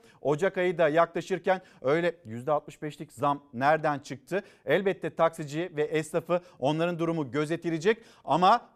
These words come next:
bu yüzde altmış beşlik zam talebine hayır diyor İstanbul Büyükşehir Belediyesi. Birazdan konuşacağız.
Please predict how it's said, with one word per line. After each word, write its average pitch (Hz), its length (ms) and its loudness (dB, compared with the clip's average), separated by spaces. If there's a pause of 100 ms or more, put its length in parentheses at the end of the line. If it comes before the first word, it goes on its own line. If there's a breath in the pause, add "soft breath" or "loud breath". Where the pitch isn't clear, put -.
(160)
bu 165 380 4
yüzde 175 340 0
altmış 180 340 4
beşlik 165 300 -4
zam 170 240 2
talebine 180 500 2 (240 loud breath)
hayır 208 500 6
diyor 180 240 2 (240)
İstanbul 175 600 0
Büyükşehir 170 480 -4
Belediyesi. 170 580 0 (200 soft breath)
Birazdan 170 420 4
konuşacağız. 170 540 0